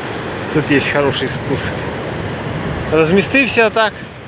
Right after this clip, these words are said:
Просто трошки прогавив, треба було десь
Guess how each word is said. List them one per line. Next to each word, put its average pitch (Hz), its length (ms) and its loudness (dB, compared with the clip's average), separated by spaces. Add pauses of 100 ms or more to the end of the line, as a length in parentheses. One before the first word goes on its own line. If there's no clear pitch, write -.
(1400)
Просто 202 580 6
трошки 196 340 2
прогавив, 202 500 4
треба 180 200 4
було 175 220 4
десь 170 200 0